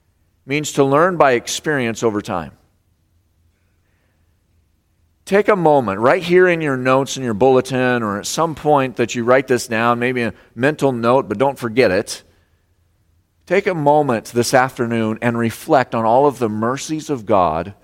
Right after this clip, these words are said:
demonstrated to you, small and insignificant though they may seem today, were hugely significant in the moment that God's mercy was demonstrated to you. Just spend a few minutes.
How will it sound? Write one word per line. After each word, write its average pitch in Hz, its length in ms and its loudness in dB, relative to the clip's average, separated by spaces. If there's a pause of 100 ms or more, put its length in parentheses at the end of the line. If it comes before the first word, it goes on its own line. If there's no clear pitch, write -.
(340)
demonstrated 139 640 -4
to 139 100 -8
you, 85 420 -6 (400)
small 147 680 2
and 180 100 2
insignificant 156 920 -2
though 143 160 4
they 135 200 0
may 131 220 -2
seem 135 360 -8
today, 101 480 2
were 107 240 0
hugely 107 480 -6
significant 98 600 -10
in 98 80 -10
the 95 60 -6
moment 98 360 -4
that 92 100 -4
God's 92 300 -2
mercy 87 260 -12
was 85 160 -12
demonstrated 73 560 -14
to 67 80 -20
you. - 120 -20 (1400)
Just - 160 -14
spend 196 320 -4 (580)
a - 80 -4
few 202 320 -4
minutes. - 680 -4